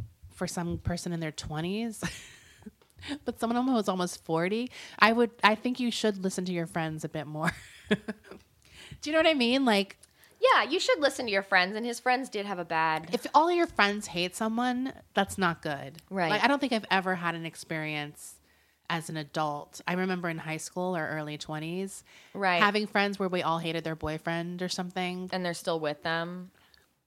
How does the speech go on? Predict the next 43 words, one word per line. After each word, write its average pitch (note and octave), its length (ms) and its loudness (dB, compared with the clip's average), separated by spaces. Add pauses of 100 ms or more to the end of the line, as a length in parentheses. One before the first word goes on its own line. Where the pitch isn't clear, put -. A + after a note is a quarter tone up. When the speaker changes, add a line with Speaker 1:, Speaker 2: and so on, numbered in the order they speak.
(140)
Speaker 1:
Yeah, B3+ 320 6
and A3 60 0
it A3 60 2
was, A3 120 2
like, A3+ 120 2
one A3 60 4
of G#3 80 4
those G3+ 140 2
things F#3+ 200 0
where F#3 80 2
they F3 120 4
would E3+ 140 2
break E3 260 0
up E3+ 220 2
and E3 120 -4
you'd D#3 100 0
be E3+ 60 0
like, D#3+ 140 -2
"Oh G3 80 4
my F#3+ 100 2
God, E3+ 100 2
I D#3 60 0
fucking E3 320 -4
hated E3 320 -2
him." E3 140 -2
And D#3+ 80 -2
then D#3+ 80 2
they'd D#3 140 -2
get - 180 -4
back D#3+ 160 2
together E3+ 360 6
<laughs> - 0 -
the F#3 140 2
next A3+ 260 4
week E3+ 200 4
and E3+ 180 0
they'd, F3+ 240 6
you'd G3+ 180 4
be G#3 80 6
on F#3 140 6
the F#3+ 140 2
outs. E3 440 -4
Like, F3+ 200 2